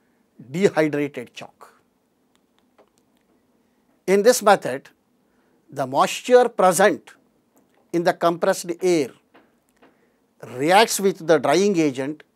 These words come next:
chemically when the compressed air passed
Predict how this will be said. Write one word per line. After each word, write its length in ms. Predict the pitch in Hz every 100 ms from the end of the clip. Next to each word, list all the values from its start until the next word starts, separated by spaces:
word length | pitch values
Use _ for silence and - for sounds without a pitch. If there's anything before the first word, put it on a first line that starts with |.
| _ _
chemically 1000 | - 240 240 254 214 233 220 202 127 - _ _ _ _ _ _ _
when 240 | 135 175 214
the 100 | 214
compressed 460 | 170 170 185 175
air 280 | 165 160 160 - _
passed 340 | 170 185 190